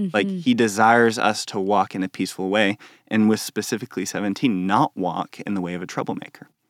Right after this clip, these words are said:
Speaker 2: Hmm. It's good. It's good, Ben. Any final thoughts, or you feel good? You've got, what, ninety seconds left?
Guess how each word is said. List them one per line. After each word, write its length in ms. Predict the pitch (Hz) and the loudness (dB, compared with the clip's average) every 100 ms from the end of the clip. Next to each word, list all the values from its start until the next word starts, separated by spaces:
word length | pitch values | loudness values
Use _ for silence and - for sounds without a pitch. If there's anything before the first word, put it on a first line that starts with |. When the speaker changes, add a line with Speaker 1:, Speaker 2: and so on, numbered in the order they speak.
| _ | _
Speaker 2:
Hmm. 160 | 202 180 _ _ _ _ | -14 -16 _ _ _ _
It's 120 | - | -20
good. 240 | - 196 165 _ _ _ _ _ _ | -10 -10 -10 _ _ _ _ _ _
It's 100 | - | -12
good, 220 | 214 185 | -10 -6
Ben. 260 | 190 180 185 _ - _ _ - | -6 -8 -10 _ -20 _ _ 2
Any 200 | 262 302 | 4 4
final 360 | 294 311 339 | 4 2 2
thoughts, 320 | 269 262 320 | 2 2 2
or 40 | 294 | -2
you 100 | 240 | -2
feel 220 | - 240 | 0 0
good? 200 | 202 120 - _ _ - _ _ _ _ _ _ - | 0 -2 -6 _ _ -20 _ _ _ _ _ _ -10
You've 180 | 202 190 | -10 -4
got, 220 | 226 214 | -2 2
what, 300 | 214 104 - | 2 0 0
ninety 260 | 214 226 240 | 2 2 2
seconds 380 | 233 240 247 240 | 0 -4 -4 -2
left? 380 | 254 247 _ | -4 -4 _